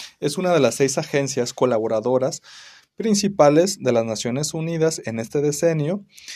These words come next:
pero pues bueno, también nos podemos acercar a más, este, organizaciones. Entonces, de aquí podemos partir de que, pues, existe una experiencia, de que podemos, este, tener en cuenta lo que ya se ha hecho y qué funciona y qué podemos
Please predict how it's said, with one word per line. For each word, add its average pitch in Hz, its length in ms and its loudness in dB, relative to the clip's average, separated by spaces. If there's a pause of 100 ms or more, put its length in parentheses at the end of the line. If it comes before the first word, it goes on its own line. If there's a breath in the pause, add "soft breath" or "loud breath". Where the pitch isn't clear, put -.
(220 loud breath)
pero 196 280 4
pues 139 180 4
bueno, 117 260 2
también 117 280 -2
nos 139 100 -2
podemos 113 280 -4
acercar 110 560 -2
a 110 120 -6
más, 107 520 -2 (220)
este, 104 300 -10
organizaciones. - 1000 -10 (680)
Entonces, 120 520 -2
de 123 160 2
aquí 120 200 0
podemos 165 360 -2
partir 127 380 -2
de 156 140 -4
que, 143 120 -4
pues, 107 200 -6
existe 123 340 -6
una 151 140 -2
experiencia, 117 800 -4 (600 loud breath)
de 104 160 -8
que 107 100 -8
podemos, 110 640 -2
este, 98 680 -4 (120)
tener 117 480 -2 (380 loud breath)
en 120 160 -4
cuenta 127 340 0
lo 131 140 -2
que 117 120 -8
ya 117 140 -4
se - 140 -2
ha 123 80 2
hecho 131 420 -4 (200)
y 117 240 -6
qué 120 160 -6
funciona 131 640 -6
y 127 100 -10
qué - 160 -8
podemos 113 600 -6